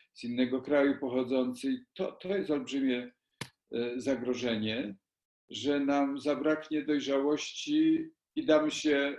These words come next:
e, wpuścić w taki gniew skanalizowany. I to, to jest, e, groźne, a o tym mówi, e, historia Niemiec, e, lat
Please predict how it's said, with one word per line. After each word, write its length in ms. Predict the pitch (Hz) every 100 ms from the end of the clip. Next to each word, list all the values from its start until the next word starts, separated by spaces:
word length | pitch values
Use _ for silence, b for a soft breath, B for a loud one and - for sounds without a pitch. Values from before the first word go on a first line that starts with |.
| - -
e, 280 | 139 143
wpuścić 720 | - _ - 160 - 147 139 -
w 60 |
taki 520 | 143 135 - 135 135 127 _ _ _ _ -
gniew 520 | 117 117 139 151 151
skanalizowany. 1080 | - 147 139 143 135 131 127 123 98 101 - _ _ _ -
I 160 | -
to, 320 | - 123 - _
to 140 | 127
jest, 460 | 127 135 123 - _
e, 40 | 135 127 127 _
groźne, 640 | 147 131 131 127 131 147 147
a 300 | 139 127 123 b b b b _
o 200 | - 135
tym 320 | 127 143 131
mówi, 540 | 135 135 127 135 135 135
e, 440 | - 131 127 131
historia 680 | - 131 - - 127 131 127
Niemiec, 720 | 127 123 123 123 127 - - -
e, 220 | 123 123
lat 460 | 123 123 120 -